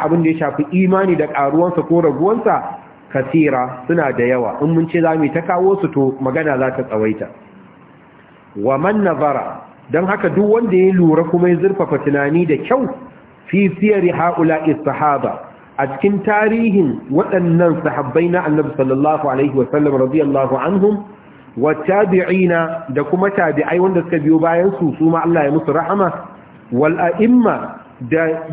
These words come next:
jagororin addini irin su Imam Ahmad da su Imam Malik da sauransu, al-ajilla,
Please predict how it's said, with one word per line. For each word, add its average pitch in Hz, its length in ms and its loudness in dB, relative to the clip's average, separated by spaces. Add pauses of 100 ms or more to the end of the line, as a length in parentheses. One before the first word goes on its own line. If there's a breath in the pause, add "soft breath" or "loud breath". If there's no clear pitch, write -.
jagororin 220 840 4
addini 156 580 0
irin 185 260 2
su 190 80 -2
Imam 170 300 0
Ahmad 156 380 -2
da 135 100 0 (160)
su 170 80 0 (140)
Imam 165 340 2
Malik 165 320 0
da 135 160 0
sauransu, 214 480 0
al-ajilla, 160 840 -2